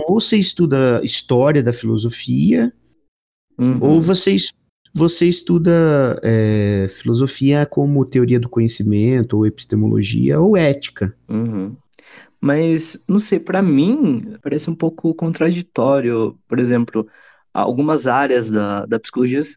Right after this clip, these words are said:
Speaker 2: assim, são muito diferentes, né? Por exemplo, a psicanálise, que vai falar de uma mente, vai falar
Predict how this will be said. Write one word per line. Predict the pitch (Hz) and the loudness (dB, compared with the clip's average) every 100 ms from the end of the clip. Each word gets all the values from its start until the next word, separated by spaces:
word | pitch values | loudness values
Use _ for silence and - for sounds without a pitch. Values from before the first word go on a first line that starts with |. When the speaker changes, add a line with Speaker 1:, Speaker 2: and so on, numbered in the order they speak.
| _ _ | _ _
Speaker 2:
assim, | - 139 147 | -10 -6 -4
são | - | -2
muito | 165 151 160 170 | -2 0 -2 -2
diferentes, | 170 180 240 220 185 127 | -8 -4 -2 0 -2 -2
né? | 120 113 | -2 -2
Por | 110 | -4
exemplo, | 107 107 - | -4 -2 -2
a | 101 | -4
psicanálise, | 107 - 117 127 135 120 107 104 | -6 -4 -2 0 0 0 -2 -4
que | 101 101 98 95 - _ _ _ | -6 -2 -2 -4 -10 _ _ _
vai | 101 | -6
falar | 104 107 101 98 95 95 - _ | -4 -2 0 0 0 -2 -6 _
de | 110 | -6
uma | 101 101 | -2 0
mente, | 110 120 123 113 107 - 104 101 | 0 2 2 0 -6 -6 -2 -2
vai | 101 | -2
falar | 101 98 95 95 95 90 | -6 -4 -2 0 0 -4